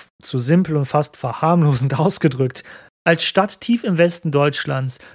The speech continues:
wird Köln wie kaum eine andere Stadt am häufigsten bombardiert. Über zweihundertzweiundsechzig Mal wird Köln aus der Luft angegriffen.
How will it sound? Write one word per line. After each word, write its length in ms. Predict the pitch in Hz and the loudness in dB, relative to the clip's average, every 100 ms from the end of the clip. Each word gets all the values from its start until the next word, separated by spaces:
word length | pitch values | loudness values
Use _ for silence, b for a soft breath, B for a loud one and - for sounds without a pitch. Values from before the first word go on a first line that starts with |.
| - | 0
wird 240 | 180 190 | 2 2
Köln 280 | - 170 170 | 2 4 4
wie 120 | 165 | 0
kaum 260 | - 175 185 | 0 0 0
eine 220 | 170 165 | 0 0
andere 300 | 151 160 151 | 0 -2 -2
Stadt 220 | - 151 | -4 -4
am 180 | 147 120 | -4 -2
häufigsten 540 | 151 139 147 - 139 | -4 -4 -10 -10 -8
bombardiert. 640 | 127 127 123 127 143 - - _ _ _ | -6 -6 -6 -10 -14 -18 -20 _ _ _
Über 240 | 160 160 160 | 0 2 0
zweihundertzweiundsechzig 1700 | - 147 165 208 208 202 190 175 175 - 156 156 143 143 - 156 - | -6 0 2 2 0 0 2 2 0 -2 -2 0 -2 -4 -6 -8 -4
Mal 300 | 143 135 131 | 0 0 -2
wird 160 | 127 | -8
Köln 280 | - 147 147 | -6 -4 -4
aus 160 | 139 - | -6 -8
der 100 | 135 | -6
Luft 280 | 139 - | -6 -8
angegriffen. 640 | 151 139 131 127 - 131 | -8 -8 -8 -10 -14 -18